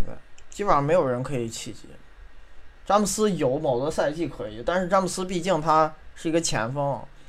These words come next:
就是这种球员打挡拆的错位价值还是没有控卫来的大。就控卫球员O R P M高是非常正常的事情，因为他参与战术的能力是最强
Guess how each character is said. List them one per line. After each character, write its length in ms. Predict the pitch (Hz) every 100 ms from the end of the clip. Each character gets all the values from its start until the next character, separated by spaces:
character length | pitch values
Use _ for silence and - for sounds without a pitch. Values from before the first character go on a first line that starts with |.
| - - - - -
就 140 | - 175
是 100 | 160
这 140 | 196
种 140 | 156 139
球 140 | 151
员 220 | 147 151
打 180 | 156 139
挡 180 | 156 120
拆 180 | - 151
的 340 | 147 123 120 139 - - -
错 200 | - 170
位 120 | 151
价 220 | 156 131
值 160 | 117 131
还 120 | 139
是 140 | 175
没 100 | 135
有 140 | 151 131
控 220 | - 139
卫 80 | 117
来 140 | 95
的 80 | 110
大。 280 | 117 98 73 151
就 140 | 185 196
控 200 | - 277
卫 400 | 226 151 147 - -
球 180 | 165 165
员 400 | 135 151 175 170 170
O 120 | 175
R 80 | 185
P 140 | 214
M 140 | 190 151
高 260 | 156 165
是 140 | 175 156
非 120 | 185
常 160 | 147 143
正 180 | 165 139
常 180 | 107
的 60 | 117
事 180 | 120 120
情， 160 | 123
因 80 | 123
为 60 | 160
他 180 | 175 165
参 260 | - 180
与 60 | 160
战 200 | 170 143
术 200 | 139 117
的 60 |
能 120 | 110 127
力 120 | 147
是 60 |
最 180 | 135 147
强 200 | 123 107